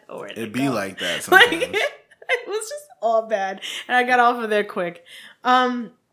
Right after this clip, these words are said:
Speaker 1: but unfortunately she did not, and she met Daniel.
Speaker 2: Yep.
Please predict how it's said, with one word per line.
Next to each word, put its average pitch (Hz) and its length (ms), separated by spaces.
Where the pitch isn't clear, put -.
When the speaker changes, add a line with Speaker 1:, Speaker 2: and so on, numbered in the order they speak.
Speaker 1:
but 180 800
unfortunately 180 720
she 180 140
did 185 200
not, 320 360
and 214 480
she 220 360
met 180 640
Daniel. - 500
Speaker 2:
Yep. 127 240